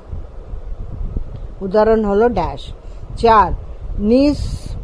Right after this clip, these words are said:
হলো ড্যাশ শিলার উদাহরণ, বেলে পাথর। প্রবে-, এ-, একটি প্রবেশ্য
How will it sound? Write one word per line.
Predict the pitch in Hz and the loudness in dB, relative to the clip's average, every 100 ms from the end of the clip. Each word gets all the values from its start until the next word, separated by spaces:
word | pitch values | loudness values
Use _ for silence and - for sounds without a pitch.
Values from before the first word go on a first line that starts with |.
| - - - - | -6 -6 -6 2
হলো | 226 247 196 190 247 - - - - - | 6 6 4 2 -6 -18 -20 -16 -8 -2
ড্যাশ | 190 208 214 277 - - | 4 8 8 8 4 -2
শিলার | 247 226 220 247 254 - | 2 4 6 4 2 0
উদাহরণ, | 196 180 180 160 151 135 - - - - - - - - - - - - - - - - - - - - - | 0 0 -2 -2 -4 -8 -12 -16 -12 -12 -10 -10 -10 -12 -12 -12 -12 -14 -14 -16 -14 -12 -12 -6 -6 -6 -4
বেলে | 180 214 233 | 2 6 6
পাথর। | 233 214 - 147 - - - - - - - - - - - - - - - | 6 0 -2 -6 -8 -10 -6 -6 -6 -10 -12 -14 -14 -14 -14 -14 -12 -12 -8
প্রবে-, | - 214 202 - | 0 2 4 2
এ-, | 214 220 - | -2 -6 -2
একটি | 220 208 - 254 | 0 0 0 0
প্রবেশ্য | 240 226 226 233 | 2 4 4 4